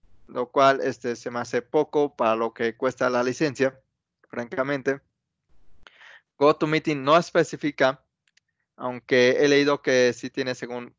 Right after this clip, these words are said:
muy buena calidad. Webex te soporta trescientos sesenta p y Skype tampoco no especifica. Entonces, ahí en los que no especifican, pues, se podría decir que es bajo su propio riesgo.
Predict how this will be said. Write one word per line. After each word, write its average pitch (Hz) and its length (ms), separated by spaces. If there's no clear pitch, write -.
muy 120 260
buena 117 240
calidad. 127 440
Webex 175 420
te 151 140
soporta 160 480
trescientos 151 520
sesenta 147 400
p 160 320
y 175 320
Skype 151 440
tampoco 123 420
no 120 340
especifica. - 680
Entonces, 117 540
ahí 127 540
en - 100
los 120 120
que 127 100
no 143 80
especifican, 139 680
pues, 117 220
se 127 140
podría 127 340
decir 127 260
que 127 100
es 120 80
bajo 120 240
su 110 140
propio 117 340
riesgo. 110 380